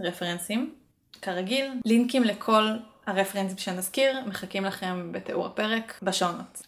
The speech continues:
אז נחזור לדבר על הסדרה שכבר הזכרנו כאן באחד הפרקים הקודמים, אה, Living with Yourself, סדרה מאלפיים ותשע עשרה ששודרה בנטפליקס. הדמות הראשית בסדרה, מיילס, הוא אדם לא מוצלח במיוחד, שהולך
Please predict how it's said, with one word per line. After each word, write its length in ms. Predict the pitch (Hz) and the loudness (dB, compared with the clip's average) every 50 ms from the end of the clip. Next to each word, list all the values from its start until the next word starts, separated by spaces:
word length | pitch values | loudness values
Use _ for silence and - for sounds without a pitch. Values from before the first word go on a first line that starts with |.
| _ _ | _ _
אז 200 | - 220 220 202 | 2 2 4 4
נחזור 580 | 214 220 208 - 240 214 220 240 254 277 285 311 | 2 2 0 0 0 4 6 6 8 8 8 6
לדבר 460 | 320 302 269 214 208 208 208 208 214 220 | 4 4 4 4 4 4 4 2 0 0
על 120 | - 220 | -2 -2
הסדרה 380 | 220 220 - 226 208 196 185 190 | -2 -2 -4 -4 -2 -2 -2 0
שכבר 300 | 185 214 196 - 190 180 | -2 -2 -4 -2 -2 -2
הזכרנו 460 | 185 180 - - 190 185 185 190 190 | -2 -4 0 0 2 2 2 0 -2
כאן 200 | 185 180 170 165 160 | -4 -6 -6 -6 -6
באחד 400 | 190 185 180 175 - - 196 185 | -2 -2 -2 0 2 4 4 4
הפרקים 380 | 185 - 175 175 - 190 185 185 | 4 0 -2 -4 -4 -4 -6 -6
הקודמים, 420 | 185 - 175 185 208 254 370 - - 196 | -6 -8 -6 -2 -2 -2 -2 -4 -2 0
אה, 180 | 196 185 180 175 | 2 2 2 2
Living 400 | - 208 208 226 220 214 196 185 | 2 4 4 4 4 2 0 0
with 100 | 180 175 | 0 0
Yourself, 640 | 175 - 185 - - 240 269 285 285 - - - - - _ _ - | -2 -4 -4 0 2 2 2 2 -2 -8 -12 -16 -20 -20 _ _ -16
סדרה 640 | - - - 196 190 185 185 185 190 190 190 190 196 | -12 -8 -4 -2 0 0 2 2 2 2 0 0 -2
מאלפיים 440 | 190 190 180 185 185 190 180 175 170 170 | -2 -2 -2 0 0 0 0 0 0 -4
ותשע 220 | 175 - 240 247 | -2 2 4 4
עשרה 220 | 254 - 262 269 | 4 4 0 -2
ששודרה 400 | 254 - - - 175 175 175 175 | -2 -4 -6 -8 -6 0 2 2
בנטפליקס. 720 | 175 175 180 202 226 226 - - 339 359 - - - - - - _ _ - | 2 2 0 -4 -4 -4 -2 -4 -4 -4 -4 -6 -10 -10 -12 -16 _ _ -4
הדמות 280 | 226 208 196 214 226 240 | -4 -2 0 2 4 4
הראשית 340 | 233 226 - - 226 220 208 | 4 2 0 -2 -4 -4 -4
בסדרה, 500 | 214 214 - - 190 185 185 185 190 208 - - _ _ _ | -6 -8 -6 -6 -4 -2 -2 -2 -4 -6 -10 -16 _ _ _
מיילס, 500 | 202 190 190 208 254 311 - - - - - _ | -2 0 2 2 0 -2 -4 -8 -12 -14 -14 _
הוא 300 | - 202 196 190 185 - | -6 -2 0 0 2 2
אדם 300 | 190 190 180 180 180 185 | 0 2 2 2 2 2
לא 80 | 180 175 | 0 -2
מוצלח 360 | 180 185 - - 320 330 294 | -4 -4 -2 0 0 0 0
במיוחד, 500 | 285 285 285 294 285 294 277 269 262 262 254 | 0 0 0 0 0 2 2 4 4 2 0
שהולך 840 | 254 - - 190 180 175 - - 180 185 180 180 180 - - - - | -2 -2 0 0 0 0 -2 -4 -4 -2 -2 -2 -2 -4 -8 -12 -14